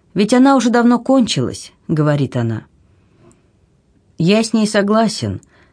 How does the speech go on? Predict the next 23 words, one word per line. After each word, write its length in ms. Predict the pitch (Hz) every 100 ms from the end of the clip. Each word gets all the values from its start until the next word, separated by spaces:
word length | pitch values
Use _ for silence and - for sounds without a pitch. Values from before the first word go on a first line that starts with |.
| _
Эйти 680 | 151 165 214 254 - 208 160
сунул 440 | - - 254 233 190
стетоскоп 800 | - 151 147 135 - 151 143 -
в 100 | -
карман. 540 | - 143 135 110 92 - _ _ _ _ _ _ -
"Итак, 560 | 120 - 175 208 214 -
завтрак 640 | 139 143 202 226 226 202
завтра 380 | 147 160 - 180
отменяется. 800 | 180 190 147 123 120 - 123 113 _ _ _ _ _ -
После 460 | 208 208 196 180
гастроскопии 1040 | 160 185 170 160 - 160 160 220 220 120 -
может 400 | 180 226 220 220
немного 360 | 208 208 196
подняться 560 | 185 185 175 190 175 160
температура, 840 | - 165 185 202 214 262 233 196 -
но 180 | 208 240
это 160 | 233
не 100 | 214
страшно". 600 | 196 - 110 92 110 85 87 _ _ _ _ _ _ _ _ _ _ _ _ _ _ -
Оказавшись 800 | 196 214 233 262 262 - 214 -
за 180 | 170 165
дверями 440 | 160 165 165 165 143
палаты, 680 | 143 147 208 214 185 160